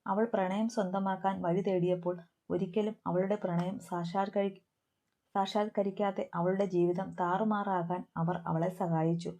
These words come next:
ഒടുവിൽ ലല്ലുവിന് ചുറ്റും അവനെ സ്നേഹിച്ചു, അവനെ സഹായിച്ചു, അവനു വേണ്ടി നിൽക്കുന്നവരെയൊക്കെ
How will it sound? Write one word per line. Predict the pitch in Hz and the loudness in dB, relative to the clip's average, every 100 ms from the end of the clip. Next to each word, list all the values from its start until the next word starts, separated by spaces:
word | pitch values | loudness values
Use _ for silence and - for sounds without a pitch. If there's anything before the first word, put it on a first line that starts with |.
| _ _ _ _ | _ _ _ _
ഒടുവിൽ | 196 196 208 - | 0 4 2 2
ലല്ലുവിന് | 185 185 208 220 220 | 2 4 4 4 2
ചുറ്റും | 185 170 190 180 | 0 -4 -6 -2
അവനെ | 170 185 214 | -2 0 -2
സ്നേഹിച്ചു, | - 180 180 175 - - | -2 0 2 0 -4 -6
അവനെ | 175 185 208 | -2 0 -2
സഹായിച്ചു, | 208 180 175 180 175 - - _ _ - | -2 0 2 0 -2 -10 -14 _ _ -6
അവനു | 185 202 220 | -2 0 0
വേണ്ടി | 208 190 208 | 0 -2 -2
നിൽക്കുന്നവരെയൊക്കെ | 180 175 190 196 196 196 180 175 | -4 -2 -2 0 0 2 0 -2